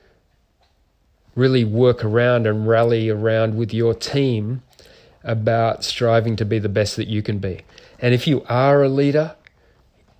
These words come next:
it's imperative that in a position of power that you work on yourself and reflect on yourself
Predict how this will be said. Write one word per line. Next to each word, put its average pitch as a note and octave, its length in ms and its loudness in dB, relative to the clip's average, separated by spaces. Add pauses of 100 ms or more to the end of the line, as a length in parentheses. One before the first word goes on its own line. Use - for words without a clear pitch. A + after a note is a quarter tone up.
it's - 320 -10 (320)
imperative A#2+ 960 0 (1000)
that A#2 320 0
in A#2 100 -2
a A2 40 -2
position B2 480 -2
of F2 100 -4
power G#2 520 -4 (440)
that - 120 -8
you A2 120 -4
work B2 380 0
on A2+ 140 -2
yourself G#2 560 -4 (100)
and G#2+ 180 -6
reflect G#2 460 -2
on G#2+ 120 -2
yourself G2+ 560 -4